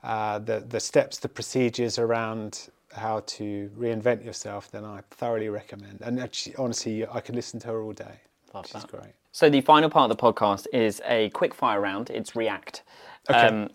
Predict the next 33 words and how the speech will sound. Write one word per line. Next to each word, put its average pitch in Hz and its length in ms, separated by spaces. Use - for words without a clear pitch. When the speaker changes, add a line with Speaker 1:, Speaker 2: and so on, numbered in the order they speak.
Speaker 2:
so 117 540
without 135 340
thinking 127 360
too 113 240
heavily, 104 440
just - 440
straight 156 480
in 117 80
with 101 120
your 95 140
answers. 90 680
Speaker 1:
Okay. - 240
Speaker 2:
Um, 113 520
packing, 98 520
last 147 360
minute 131 260
or 98 140
week 117 240
before? 85 380
Speaker 1:
Last 135 260
minute. 107 200
Speaker 2:
Carry 180 340
on 165 180
or 123 120
check - 320
in? 92 160
Speaker 1:
Carry 101 260
on. 87 140
Speaker 2:
Airport 127 420
lounge 165 460
or 127 140
shopping? 95 400
Speaker 1:
Lounge. 104 460